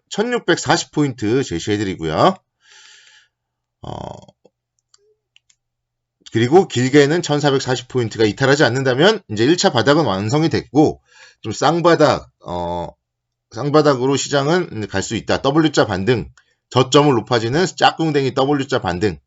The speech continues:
가능성이 높다. 그렇게 보고 있습니다. 어, 일단은 뭐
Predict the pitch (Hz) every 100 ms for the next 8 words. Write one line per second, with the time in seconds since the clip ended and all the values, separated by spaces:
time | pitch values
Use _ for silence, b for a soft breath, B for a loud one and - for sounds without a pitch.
0 | _ - 87 98 107 82 67 92 87 b
1 | b b b - - 87 98 92 98 80
2 | 104 101 85 85 - _ b b b b
3 | b b _ _ _ _ _ _ _ _
4 | 98 107 113 117 110 113 110 123 120 143
5 | 143 135 123 120